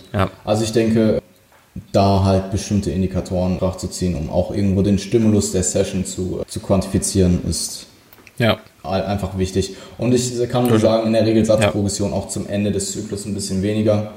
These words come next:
Speaker 2: Da gibt es jetzt mittlerweile auch ein, äh, eine, eine, mittlerweile auch seit ein paar Jahren Forschung zu der sogenannten Acute to Chronic Workload Ratio. Wie genau du das jetzt
Speaker 1: Mhm,
Speaker 2: aufs
Speaker 1: ja.
Speaker 2: Bodybuilding beziehen kannst, ist jetzt irgendwo fragwürdig, weil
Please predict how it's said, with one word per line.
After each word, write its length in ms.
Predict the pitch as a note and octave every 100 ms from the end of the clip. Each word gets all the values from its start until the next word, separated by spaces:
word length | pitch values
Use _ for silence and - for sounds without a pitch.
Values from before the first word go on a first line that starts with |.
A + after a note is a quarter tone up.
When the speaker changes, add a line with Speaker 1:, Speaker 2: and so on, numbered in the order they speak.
| - -
Speaker 2:
Da 100 | G#2
gibt 160 | G2+ -
es 80 | -
jetzt 180 | G2+ A2
mittlerweile 500 | - G2+ G2 F#2+ -
auch 220 | F#2+ -
ein, 280 | G2+ F2 -
äh, 40 |
eine, 380 | F#2+ F#2 F#2 F#2 -
eine, 640 | F#2+ F#2 F#2 F#2 F2+ F2 - -
mittlerweile 340 | G2 G#2+ G#2
auch 120 | G#2+
seit 180 | G#2+ G2+
ein 100 | G2+
paar 220 | - G2+
Jahren 280 | G2+ G2+ G2
Forschung 500 | - F#2+ G2+ - G2+
zu 380 | - - F#2+ F#2
der 80 | F#2
sogenannten 540 | F#2 G2 G2 F#2+ E2+ F2
Acute 380 | F#2 - A2+ A2
to 60 | -
Chronic 400 | - G2 F#2+ -
Workload 340 | G2 G2+ G2 F#2+
Ratio. 500 | G2 F#2+ G2+ G2 - G#2
Wie 140 | G#2 A#2
genau 400 | A2+ G#2+ G#2+ A2
du 80 | A2
das 200 | A2 A2
jetzt 200 | A2 A2
Speaker 1:
Mhm, 100 | G#2+
Speaker 2:
aufs 240 | G2+ - -
Speaker 1:
ja. 60 | G2
Speaker 2:
Bodybuilding 440 | G#2+ A2 G#2+ A2
beziehen 420 | F#2+ - A2 G#2 G#2
kannst, 400 | G#2 G#2 - - - - - -
ist 80 |
jetzt 440 | A2 G2+ - - -
irgendwo 240 | G#2 G2+
fragwürdig, 680 | F#2 A2 B2+ - A#2 A#2 -
weil 300 | G2 F#2 F#2+